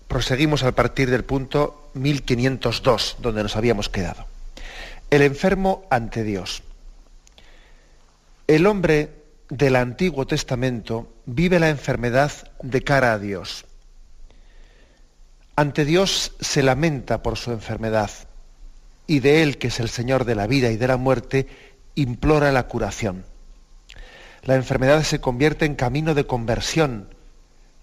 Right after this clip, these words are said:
y el perdón de Dios inaugura la curación. Israel experimenta que la enfermedad, de una manera misteriosa,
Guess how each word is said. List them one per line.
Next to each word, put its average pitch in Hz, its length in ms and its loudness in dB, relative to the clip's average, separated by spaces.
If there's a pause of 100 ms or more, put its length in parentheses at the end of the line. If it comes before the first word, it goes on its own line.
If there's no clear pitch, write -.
y 135 120 2
el 123 120 2
perdón 139 380 2
de 165 100 2
Dios 127 440 0 (380)
inaugura 135 680 4
la 127 140 4
curación. 101 600 -6 (1800)
Israel 139 440 4
experimenta 147 640 0
que 135 100 -2
la 120 80 2
enfermedad, 117 720 0 (540)
de 123 80 -4
una 120 120 -2
manera 123 280 0
misteriosa, 139 840 0